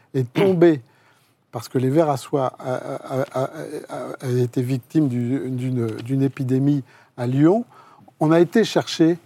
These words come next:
des vers à soie au Japon. Et les Japonais, euh, qui s'ouvraient à ce moment-là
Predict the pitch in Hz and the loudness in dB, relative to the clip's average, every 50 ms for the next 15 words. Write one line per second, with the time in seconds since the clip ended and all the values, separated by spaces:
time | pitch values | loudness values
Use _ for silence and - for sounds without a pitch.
0 | _ _ _ _ _ _ _ _ 143 139 131 135 135 120 120 123 110 - - 156 | _ _ _ _ _ _ _ _ -2 0 2 2 2 0 0 -2 -4 -2 0 0
1 | 151 156 - _ _ - 160 143 131 123 113 - 120 104 107 _ _ _ _ _ | 0 0 -2 _ _ 2 2 2 2 0 -2 -4 -10 -12 -14 _ _ _ _ _
2 | _ _ _ _ _ _ _ _ _ _ _ _ _ _ _ _ _ _ _ _ | _ _ _ _ _ _ _ _ _ _ _ _ _ _ _ _ _ _ _ _
3 | _ _ _ _ _ _ _ _ - 175 165 156 - - _ _ _ _ _ _ | _ _ _ _ _ _ _ _ 6 6 6 6 4 -2 _ _ _ _ _ _
4 | 151 151 160 147 156 143 120 - 156 143 143 143 139 123 113 - _ _ _ _ | 2 4 4 6 4 2 2 2 2 2 4 2 2 2 -2 -4 _ _ _ _
5 | _ _ _ _ _ _ _ _ - 139 120 113 113 117 117 - - - - - | _ _ _ _ _ _ _ _ -4 -2 -2 -2 -2 -4 -8 -10 -10 -12 -14 -18
6 | - - _ - 131 113 - - 175 151 147 151 165 151 117 110 - - 143 135 | -20 -20 _ -6 -6 -6 0 2 2 2 6 6 4 4 4 0 -4 -4 -2 -2
7 | 131 135 135 135 135 135 131 120 | 0 0 0 0 2 2 0 0